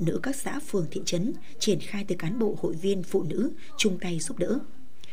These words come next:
Từ đầu năm hai nghìn không trăm mười chín đến nay, các cấp hội Liên hiệp Phụ nữ trên địa bàn tỉnh phối hợp với các đơn vị, các nhà hảo tâm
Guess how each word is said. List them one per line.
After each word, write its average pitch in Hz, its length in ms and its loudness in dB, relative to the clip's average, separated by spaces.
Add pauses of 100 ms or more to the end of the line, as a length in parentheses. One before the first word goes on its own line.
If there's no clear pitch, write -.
(320)
Từ 208 220 8
đầu 185 180 2
năm 247 140 -2
hai 226 140 0
nghìn 190 180 0
không 226 160 0
trăm 214 200 0
mười 170 120 2
chín 170 200 0
đến 175 160 0
nay, 214 200 2 (200)
các 226 120 4
cấp 294 160 4
hội 196 260 2
Liên 220 180 2
hiệp 196 240 2
Phụ - 140 0
nữ 180 220 2
trên 226 140 0
địa 175 100 2
bàn 151 240 -2
tỉnh 170 180 2 (240)
phối 214 160 2
hợp 214 240 0
với 165 80 2
các 269 160 0
đơn 185 180 0
vị, 175 280 6 (220)
các 294 200 -2
nhà 190 100 0
hảo 160 220 -2
tâm 208 260 2